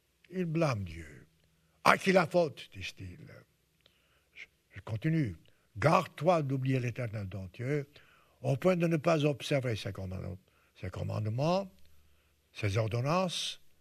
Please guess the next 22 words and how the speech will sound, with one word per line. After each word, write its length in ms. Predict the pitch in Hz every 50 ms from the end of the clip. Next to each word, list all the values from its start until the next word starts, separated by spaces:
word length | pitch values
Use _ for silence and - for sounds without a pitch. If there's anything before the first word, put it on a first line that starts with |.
| _ _
ses 240 | - - - 113 110
lois 440 | 107 107 127 135 151 156 165 156 - - - - - - - - -
que 120 | - - 117
je 120 | 101 117
te 160 | 110 - -
prescris 640 | 104 - - - 135 123 - - - - 123 117 117 120 - -
aujourd'hui. » 520 | 107 101 92 92 92 85 85 80 80 80 80 82 - _ _ _ _ _ _ _ _ _ _ _ _ - - _ _ _ _ _ _ _ _ -
Tout 140 | - 165
cela 520 | 160 - - 190 196 196 196 196 180 165 - - - _ _ - - -
est 160 | 139 147 139
dans 160 | 117 117 120
la 140 | 117 107 101
Bible. 420 | 95 98 107 101 92 85 71 85 85 85 - _ _ _ _ _ _ _ _ _ _ _ -
Tout 120 | - 185
cela 280 | 175 - 180 185 185 175
constitue 800 | - - 165 143 - - 151 - - 147 151 147 139 123 101 - _ _ _ -
l'Ancien 420 | 113 123 131 117 - - 113 107
Testament. 640 | 101 - 101 95 - 104 98 90 87 87 87 82 69 _ _ _ _ _ _ _ _ _ _ _ _ _ _ _ _ _ _ _ _ _ -
Le 100 | 101 104
peuple, 520 | - - 160 180 180 180 - - 143 131 - - - - - - _ -
les 120 | 107 110 113
Israélites, 640 | 113 - - - 143 131 120 131 143 147 - -